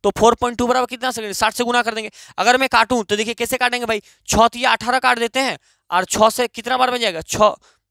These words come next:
मतलब छः से काट देते हैं दस बार में। अगर इस पॉइंट को हटा दें, मैं इस पॉइंट को हटा के नीचे दस ले आएंगे, तो इस दस से दस कट जाएगा। आप बोलेंगे भैया ठीक है भाई, कोई दिक्कत नहीं। इस तीन से अगर इसको काट देंगे तो तीन एक के तीन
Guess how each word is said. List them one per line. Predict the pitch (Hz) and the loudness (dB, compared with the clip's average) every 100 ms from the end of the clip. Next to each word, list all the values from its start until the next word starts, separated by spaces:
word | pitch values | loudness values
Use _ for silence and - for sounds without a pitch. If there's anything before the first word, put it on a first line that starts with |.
| _ 160 | _ -10
मतलब | 160 196 | -8 -4
छः | 214 226 | 0 0
से | 240 | 2
काट | 240 | 0
देते | 233 233 | 0 -2
हैं | 214 | 0
दस | 190 190 | 0 2
बार | 196 190 | 0 -2
में। | 190 _ _ - | -8 _ _ -6
अगर | 208 | 0
इस | 262 226 | 0 0
पॉइंट | - 247 262 | 2 2 4
को | 247 | 0
हटा | 208 247 247 | 0 2 4
दें, | 208 | 2
मैं | 160 147 - | -2 -6 -8
इस | 190 | -8
पॉइंट | - 226 233 | -2 -2 0
को | |
हटा | 226 220 | -2 -2
के | 233 | -4
नीचे | 226 214 226 | -6 -4 -2
दस | 202 214 | -2 -2
ले | 208 | -4
आएंगे, | 160 143 165 | -4 -6 -10
तो | - - - | -14 -16 -4
इस | 214 165 | -2 2
दस | 233 | 2
से | - 233 | 2 -4
दस | 233 | -4
कट | - 254 | -2 0
जाएगा। | 262 233 | 2 0
आप | 170 160 | -2 -2
बोलेंगे | 180 208 | -2 -2
भैया | 196 190 208 | -2 -2 -2
ठीक | 208 196 | -6 -4
है | |
भाई, | 196 190 | -4 -2
कोई | 196 | -2
दिक्कत | 190 185 190 | -2 -2 -6
नहीं। | 175 - - _ - | -8 -20 -20 _ -6
इस | 226 - | -6 -4
तीन | 240 269 | -4 -4
से | 262 277 | 0 0
अगर | 269 | 0
इसको | 247 262 | 0 2
काट | 247 214 | 2 2
देंगे | 214 240 | 0 -2
तो | 240 | -2
तीन | - 240 | -2 -6
एक | 247 | -6
के | - 247 | -6 -6
तीन | - 294 | -4 -4